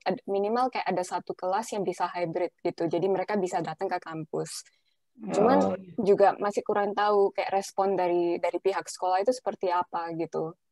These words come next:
Speaker 2: Iya.
Speaker 1: Jadi,
Speaker 2: Iya.
Speaker 1: ya, kasihan juga sih sebetulnya.
Speaker 2: Ini H S, eh, H L S sekarang sud-, law school sudah punya logo baru belum ini? Kan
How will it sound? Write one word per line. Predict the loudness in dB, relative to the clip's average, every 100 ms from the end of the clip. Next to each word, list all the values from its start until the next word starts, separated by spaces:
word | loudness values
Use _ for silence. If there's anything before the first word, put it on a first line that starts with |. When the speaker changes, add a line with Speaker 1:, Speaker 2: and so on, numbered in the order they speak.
| _ _ _ -6
Speaker 2:
Iya. | 0 4 6
Speaker 1:
Jadi, | 6 6 4 6
Speaker 2:
Iya. | 8 8 6 0
Speaker 1:
ya, | -6 -4 -4 -6 -18 _ _ 0
kasihan | 4 6 8
juga | 8 6
sih | 4 2
sebetulnya. | 2 4 2 2 0 -4 -8 -4 -4 -4 -10 -12 -12 -18 _ _ _
Speaker 2:
Ini | 0 2 2 0
H | -2 0 -2
S, | -2 -4
eh, | -2 -2 0
H | -2
L | -2 -2 -2
S | -2
sekarang | 0 2 2
sud-, | 2
law | 2 2 2
school | 2
sudah | 2 2 2
punya | 2 2 4
logo | 4 4 4
baru | 4 2
belum | 2 2 4
ini? | 2 4 4 2 -4 -16 _
Kan | -2 2 2 2